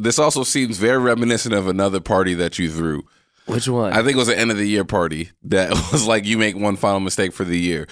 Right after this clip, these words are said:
Speaker 1: You seem obsessed with committing things without any consequences.
Speaker 2: <laughs>
Speaker 1: Uh, <laughs>
Speaker 2: Nah, I don't know what you're talking about. I
Speaker 1: I
Speaker 2: don't know
Speaker 1: don't,
Speaker 2: what you're
Speaker 1: 'cause
Speaker 2: talking
Speaker 1: I,
Speaker 2: about.
Speaker 1: again, I think we were planning
Speaker 2: I don't
Speaker 1: end of
Speaker 2: know
Speaker 1: the
Speaker 2: what you're
Speaker 1: year
Speaker 2: talking
Speaker 1: parties
Speaker 2: about.
Speaker 1: one time, and you also, it was either fall, you're just like, "You know,
Speaker 2: Nah.
Speaker 1: shit dies, you can do whatever you want." I was like,
Speaker 2: Yeah,
Speaker 1: "Okay,
Speaker 2: no, no,
Speaker 1: Jaquise."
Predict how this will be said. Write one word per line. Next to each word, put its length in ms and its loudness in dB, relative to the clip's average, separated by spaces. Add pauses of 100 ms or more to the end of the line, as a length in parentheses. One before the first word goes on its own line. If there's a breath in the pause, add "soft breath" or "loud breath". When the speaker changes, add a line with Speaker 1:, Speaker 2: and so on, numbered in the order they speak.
(140 loud breath)
Speaker 1:
You 80 -2
seem 240 4
obsessed 560 2
with 180 0
committing 440 0
things 280 0
without 320 2
any 140 -2
consequences. 760 -2
Speaker 2:
<laughs> 140 -2
Speaker 1:
Uh, 840 2
<laughs> 340 -2 (240)
Speaker 2:
Nah, 60 2
I 240 2
don't 100 4
know 60 2
what 80 0
you're 100 0
talking 300 0
about. 80 -2
I 100 -2
Speaker 1:
I 40 -8
Speaker 2:
don't 20 -12
know 180 4
Speaker 1:
don't, 40 4
Speaker 2:
what 80 2
you're 80 2
Speaker 1:
'cause 0 - (160)
Speaker 2:
talking 20 2
Speaker 1:
I, 60 4 (100)
Speaker 2:
about. 100 2
Speaker 1:
again, 320 2
I 140 2
think 340 -2
we 80 0
were 80 2
planning 460 0
Speaker 2:
I 20 -6
don't 120 2
Speaker 1:
end 80 0
of 40 0
Speaker 2:
know 0 -
Speaker 1:
the 60 2
Speaker 2:
what 80 4
you're 80 4
Speaker 1:
year 60 4
Speaker 2:
talking 180 4
Speaker 1:
parties 260 4
Speaker 2:
about. 60 0
Speaker 1:
one 100 0
time, 340 0 (260 loud breath)
and 180 4
you 180 2
also, 480 0
it 60 2
was 260 4
either 240 2
fall, 400 2
you're 80 0
just 160 -2
like, 140 -4
"You 80 -4
know, 60 -4
Speaker 2:
Nah. 60 -2
Speaker 1:
shit 220 -4
dies, 320 -2
you 80 -8
can 140 -12
do 80 -2
whatever 240 0
you 80 -2
want." 100 -4
I 60 -2
was 180 -2
like, 100 -2
Speaker 2:
Yeah, 60 -4
Speaker 1:
"Okay, 220 2
Speaker 2:
no, 60 -2
no, 80 -2
Speaker 1:
Jaquise." 220 -2